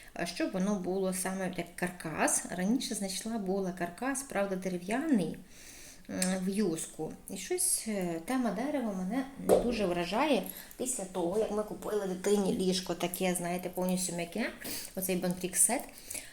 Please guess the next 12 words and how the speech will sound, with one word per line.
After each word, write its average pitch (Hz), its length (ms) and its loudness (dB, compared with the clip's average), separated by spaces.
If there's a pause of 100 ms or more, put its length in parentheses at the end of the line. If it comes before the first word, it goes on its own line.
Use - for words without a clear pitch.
(300)
А, 185 260 4 (180)
ми, 196 260 2
е, 254 420 6
я 226 100 0
щось 269 200 2
подумала, 254 520 2
що 175 440 -2
краще 233 440 -4
було 180 340 2
б 262 120 -8
такого 175 600 0
плану, 170 800 0